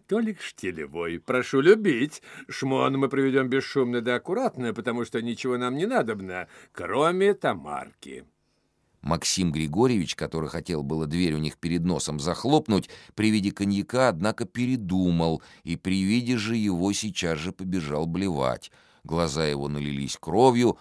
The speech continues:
Speaker 2: он как-то задрал голову и, не закрывши дверь, побежал снова в совмещённый санузел.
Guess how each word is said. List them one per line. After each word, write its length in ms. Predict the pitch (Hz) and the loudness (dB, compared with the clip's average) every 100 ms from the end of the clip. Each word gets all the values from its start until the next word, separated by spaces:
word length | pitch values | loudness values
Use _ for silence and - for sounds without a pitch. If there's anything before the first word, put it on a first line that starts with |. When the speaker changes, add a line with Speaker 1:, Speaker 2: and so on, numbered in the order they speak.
| - - | -8 -4
Speaker 2:
он 200 | 87 82 | -2 0
как-то 340 | 87 78 80 | -4 -4 -6
задрал 600 | 65 82 82 87 82 76 | -2 -2 2 2 2 0
голову 460 | 69 117 131 113 101 | 2 4 6 6 4
и, 60 | |
не 140 | 92 92 | 4 2
закрывши 560 | 98 98 107 92 - | 2 2 0 -2 -2
дверь, 260 | 90 110 113 | 0 0 0
побежал 480 | 98 90 82 98 98 | -2 -2 2 4 2
снова 380 | - 113 113 | 2 2 2
в 60 | 92 | 2
совмещённый 640 | 101 95 98 - 113 113 101 | -2 0 0 0 0 0 0
санузел. 640 | - 113 107 87 76 69 | 0 2 2 2 0 -2